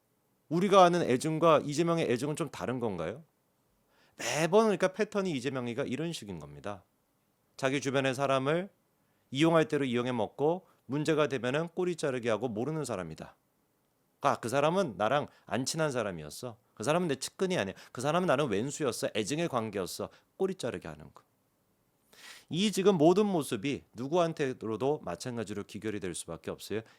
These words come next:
이화영 씨한테까지 기결이 될 수밖에 없습니다. 이미 이재명은 작년 구월 달에 이화영에 대해서 뭐라고 얘기했습니까? 북한과 관련된 문제, 대북 사업은 이화영이 독단적으로 처리한 거라고 선을 그었죠.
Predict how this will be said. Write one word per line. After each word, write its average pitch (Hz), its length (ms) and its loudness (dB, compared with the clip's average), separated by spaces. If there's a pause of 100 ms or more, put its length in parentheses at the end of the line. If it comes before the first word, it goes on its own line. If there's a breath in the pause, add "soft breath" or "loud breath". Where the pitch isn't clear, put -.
(140)
이화영 117 460 -2
씨한테까지 85 800 -8
기결이 87 340 -8
될 78 140 -8
수밖에 - 380 -14
없습니다. 76 480 -14
이미 165 320 -2
이재명은 123 480 -4
작년 113 420 -4
구월 101 300 -4
달에 98 360 -4 (200 loud breath)
이화영에 110 420 -2
대해서 90 240 -8
뭐라고 95 420 -4
얘기했습니까? 76 680 -8 (340 loud breath)
북한과 135 400 -2
관련된 101 460 -4
문제, 85 440 -6 (140)
대북 104 260 -8
사업은 101 440 -4 (280 loud breath)
이화영이 104 600 0 (100)
독단적으로 110 800 -4
처리한 85 420 -10
거라고 73 440 -8
선을 147 400 -10
그었죠. - 480 -14